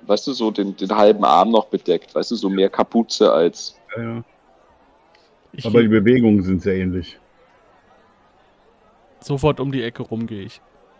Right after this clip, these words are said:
Speaker 2: Mhm.
Speaker 1: So, also, wie gesagt, äh, vier von den fünfen, nämlich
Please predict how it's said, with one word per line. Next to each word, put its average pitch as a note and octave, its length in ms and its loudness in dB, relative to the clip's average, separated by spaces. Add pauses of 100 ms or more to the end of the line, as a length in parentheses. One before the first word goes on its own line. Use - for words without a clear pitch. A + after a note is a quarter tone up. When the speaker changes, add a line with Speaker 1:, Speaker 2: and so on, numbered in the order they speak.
(1400)
Speaker 2:
Mhm. B2 380 2 (1040)
Speaker 1:
So, - 200 -6 (240)
also, B2+ 240 2 (180)
wie A#2 100 0
gesagt, G2+ 420 0
äh, G2 260 6
vier - 520 0
von D3 220 2
den C#3+ 120 0
fünfen, F#3 480 -2
nämlich G#2+ 380 -2